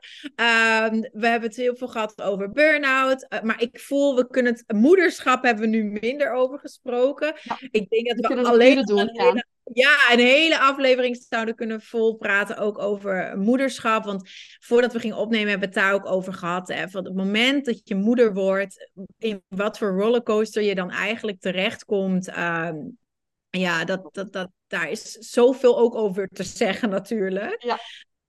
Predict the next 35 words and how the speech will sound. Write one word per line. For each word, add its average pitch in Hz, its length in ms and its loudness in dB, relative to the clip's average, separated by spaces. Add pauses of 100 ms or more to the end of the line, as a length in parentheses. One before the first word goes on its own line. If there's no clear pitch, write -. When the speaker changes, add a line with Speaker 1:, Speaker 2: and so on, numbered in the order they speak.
(260)
Speaker 1:
Ja, 180 500 0
maar 226 200 2
heel 302 360 4
erg 339 160 4
bedankt 285 320 -2
voor 285 100 -6
alle 240 380 -4
tips 311 480 -4
en, 240 340 2
eh, 220 380 0 (160)
voor 226 100 -6
het 226 160 -8
fijne 214 280 0
gesprek. 247 720 -4
Ik 220 240 -6
zou 214 300 -2
zeggen, 214 600 -2
als 247 380 -2
je 226 180 0 (240)
nu 220 140 0
aan 208 140 -4
het 202 100 -8
luisteren 220 420 -2
bent 196 280 -4
en 190 100 -6
je 190 60 -4
denkt: 190 220 -6
"Wauw, 196 380 -2
ik 196 140 -4
ben 220 160 2
ondernemer, 202 760 -4 (280)
ik 269 180 2
heb 269 160 0
hulp 269 380 8
nodig, 240 720 4